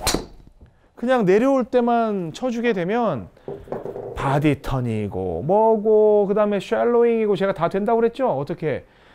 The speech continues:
가서 덮어, 뒤집어 덮어로 된다고 그랬죠. 그리고 뭐라고 그랬어요? 제가 샬로잉 할 때. 지들 샬로잉 한다고 맨날 여기서 이렇게 해가지고 이렇게까지 돌리면서 내려온다고 맨날 액션 취해놓고 막상 칠 때는 어떻게 친다고?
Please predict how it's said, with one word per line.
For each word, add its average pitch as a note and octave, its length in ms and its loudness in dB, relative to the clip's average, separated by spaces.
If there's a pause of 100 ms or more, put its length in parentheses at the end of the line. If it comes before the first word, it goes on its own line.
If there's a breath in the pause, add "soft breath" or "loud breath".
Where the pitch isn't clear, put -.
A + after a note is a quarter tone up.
(140 soft breath)
가서 E3+ 240 0
덮어, G3 680 0 (520)
뒤집어 G#3 320 0
덮어로 F#3 300 0
된다고 D#3 320 -2
그랬죠. C3 260 -6
그리고 D3 400 -2 (800)
뭐라고 E3+ 260 4
그랬어요? A#2+ 320 2
제가 G2 160 -6
샬로잉 F3+ 380 0
할 F#2 100 -8
때. E2 160 -14 (1500 soft breath)
지들 G#3+ 280 4
샬로잉 A#3+ 340 6
한다고 G#3 280 4
맨날 A#3 480 2
여기서 G3 240 4
이렇게 F#3+ 200 2
해가지고 F#3 400 0 (320 loud breath)
이렇게까지 F#3+ 640 4
돌리면서 F3 380 4
내려온다고 F3 520 4
맨날 G#3+ 420 0
액션 F3 220 0
취해놓고 E3 280 -4
막상 C#3 260 -2
칠 A3 160 -10
때는 D#3+ 160 -4
어떻게 A#2+ 180 -10
친다고? B2+ 360 -12